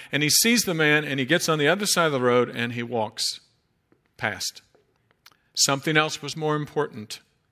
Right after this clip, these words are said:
than the second commandment from the Son of God,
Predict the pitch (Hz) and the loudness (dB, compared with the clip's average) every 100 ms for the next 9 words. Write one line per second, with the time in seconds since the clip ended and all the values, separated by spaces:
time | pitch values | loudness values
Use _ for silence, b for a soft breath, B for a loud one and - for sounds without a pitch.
0 | _ _ _ _ _ _ - 117 110 127 | _ _ _ _ _ _ -14 -8 -2 -2
1 | 123 117 - 113 110 107 98 - 104 98 | -2 -8 -12 -6 -4 -4 -8 -14 -14 -10
2 | - 107 107 113 104 | -10 -12 -14 -14 -14